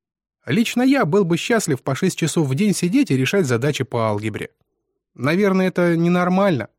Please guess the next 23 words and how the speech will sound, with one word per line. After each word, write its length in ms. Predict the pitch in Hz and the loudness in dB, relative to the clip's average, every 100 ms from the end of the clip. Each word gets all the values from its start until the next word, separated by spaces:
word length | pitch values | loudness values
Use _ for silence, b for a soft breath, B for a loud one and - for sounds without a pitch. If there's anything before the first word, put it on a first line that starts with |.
| _ _ _ | _ _ _
Остальные 460 | 117 - 165 226 | -6 -2 0 2
алгебру 400 | 147 156 120 110 | 2 0 -2 -2
ненавидят. 680 | 107 127 156 156 127 104 - _ _ _ _ _ - | 0 0 2 0 -2 -4 -10 _ _ _ _ _ -12
Большинство 640 | 120 160 - 233 - 262 | -6 -4 -2 -2 0 0
еле 260 | 196 175 156 | 2 2 0
высиживают 580 | 143 147 196 147 151 131 | 0 -2 -2 0 -2 -2
до 120 | 135 | -4
перемены, 600 | 147 156 156 156 113 95 | -2 -2 0 0 -2 -6
чтобы 300 | - - 127 | -10 -6 -4
погонять 520 | 113 113 120 139 135 - | -4 -4 -2 -2 -4 -4
мяч. 420 | 120 107 - - _ _ _ _ _ _ | -2 -2 -6 -14 _ _ _ _ _ _
Вот 320 | 107 107 160 | -12 -6 -6
чего 260 | - 170 170 | -4 -2 0
мне 160 | 160 151 | 2 2
не 120 | 151 | 0
понять. 460 | 143 147 143 135 _ _ _ _ - | 0 -2 -2 -6 _ _ _ _ -8
Это 180 | 127 | -2
же 100 | 131 | -2
пустая 400 | 135 202 - 262 | -2 -6 -2 -2
трата 300 | 247 226 220 | 0 -2 -2
времени 480 | 208 226 180 117 110 | 0 0 0 0 -2
и 40 | 147 | -4
сил. 400 | - 170 101 | -4 -4 -4